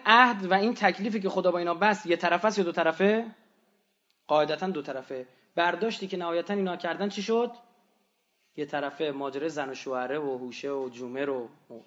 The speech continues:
مباحثی که بحثای بوغدار بود جلسه قبل گفتیم.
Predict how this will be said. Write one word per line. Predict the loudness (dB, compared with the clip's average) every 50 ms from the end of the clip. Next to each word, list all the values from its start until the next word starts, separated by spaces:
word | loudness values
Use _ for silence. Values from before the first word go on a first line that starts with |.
| _ _ -8
مباحثی | -8 -6 -6 -6 -8 -10 -12 -16
که | -16 -16 -16 _ _ _ _ _ _ _ _ _ _ _ _ _ _ _ _ _ _ _ _ _ _ _ _ _ -12
بحثای | -12 -12 -8 -4 -4 -4
بوغدار | -2 -2 -8 -6 -4 -2 0 0 0
بود | 0 -2 -6 -6
جلسه | -8 -10 -10 -8 -8 -6
قبل | -6 -6 -6 -6
گفتیم. | -10 -10 -10 -14 -18 -18 -18 -20